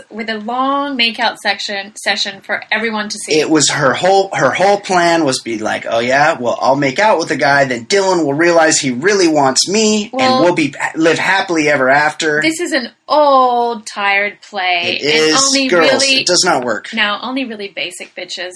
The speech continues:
Speaker 1: try this.
Speaker 2: Yes, that's true.
Speaker 1: You've gotta be very skilled to pull this kind of thing off
Speaker 2: Yes.
Speaker 1: and have it work.
Speaker 2: Yeah.
Speaker 1: Okay, it really backfired for her.
Speaker 2: Absolutely.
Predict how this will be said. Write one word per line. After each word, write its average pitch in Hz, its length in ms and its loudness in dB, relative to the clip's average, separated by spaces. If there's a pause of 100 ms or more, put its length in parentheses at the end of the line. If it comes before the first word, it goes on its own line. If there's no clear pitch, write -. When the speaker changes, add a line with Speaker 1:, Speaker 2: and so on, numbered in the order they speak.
Speaker 1:
try 180 260 -8
this. 202 120 -4
Speaker 2:
Yes, 113 340 0
that's 117 220 -2
true. 117 400 -4
Speaker 1:
You've 254 140 -6
gotta 269 200 0
be 269 160 -4
very 302 300 2
skilled 240 480 -4
to 214 80 -12
pull 220 180 -12
this 214 160 -10
kind 208 200 -4
of 208 80 -6
thing 202 200 -4
off 185 80 -4
Speaker 2:
Yes. - 280 -2
Speaker 1:
and 214 100 -2
have 208 220 -2
it 196 140 -8
work. 190 400 -6
Speaker 2:
Yeah. 214 160 -4
Speaker 1:
Okay, 220 220 2
it 214 140 -6
really 262 260 -2
backfired 196 760 -2
for 175 140 -14
her. - 360 -10 (240)
Speaker 2:
Absolutely. 117 720 -2